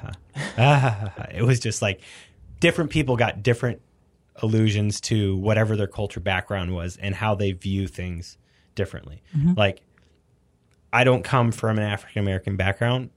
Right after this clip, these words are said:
Speaker 1: but I around a lot of people, and so I see things a little bit differently than how they see it. So they're laughing at things in a way different way than I was laughing at it.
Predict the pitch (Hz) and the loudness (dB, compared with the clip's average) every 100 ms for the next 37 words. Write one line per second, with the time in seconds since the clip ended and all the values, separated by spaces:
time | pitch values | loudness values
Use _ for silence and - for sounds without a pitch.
0 | - 110 101 98 92 87 _ _ _ 104 | -8 2 4 4 2 -6 _ _ _ -4
1 | 95 98 104 123 135 139 139 147 160 156 | 0 4 4 4 4 4 4 2 2 0
2 | 110 101 107 104 - 113 107 104 95 101 | 0 2 4 4 2 0 2 0 -2 -4
3 | 98 95 92 92 107 98 80 95 98 95 | -4 -4 -6 -6 -6 -6 -2 0 0 0
4 | 95 92 95 117 120 101 90 101 101 151 | -2 -2 2 4 4 0 -2 0 2 4
5 | 120 117 113 104 - 107 98 - _ _ | 4 2 -2 -4 -4 -6 -6 -8 _ _
6 | _ _ _ _ _ _ _ _ 110 101 | _ _ _ _ _ _ _ _ 0 2
7 | 95 101 131 123 113 98 104 95 92 98 | 4 6 6 6 2 0 0 0 0 0
8 | 95 90 85 - 80 85 82 82 | 0 -2 -4 -6 -10 -10 -12 -14